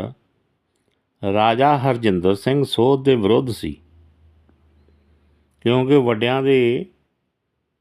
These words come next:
ਕੰਮ ਨੂੰ ਸੋਧਣ ਦੇ ਹੱਕ ਵਿੱਚ ਨਹੀਂ ਸੀ। ਇਸ ਤਰ੍ਹਾਂ ਇਹ ਸੋਧ ਨਾ ਹੋ ਸਕੀ।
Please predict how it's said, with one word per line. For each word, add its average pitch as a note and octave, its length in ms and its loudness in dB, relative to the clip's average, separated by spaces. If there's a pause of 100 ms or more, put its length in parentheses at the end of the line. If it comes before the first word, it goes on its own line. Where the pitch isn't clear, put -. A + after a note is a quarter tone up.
(360)
ਕੰਮ A#2 220 -2
ਨੂੰ C3 360 -4 (560)
ਸੋਧਣ D3 680 0
ਦੇ C#3+ 160 4
ਹੱਕ G#2+ 320 -2
ਵਿੱਚ G2 220 0
ਨਹੀਂ G2+ 240 0
ਸੀ। - 180 -16 (2500)
ਇਸ A#2+ 120 -2
ਤਰ੍ਹਾਂ D3+ 360 0
ਇਹ D3+ 120 0
ਸੋਧ C3+ 320 0
ਨਾ B2 100 0
ਹੋ G2 180 0
ਸਕੀ। G#2 460 -4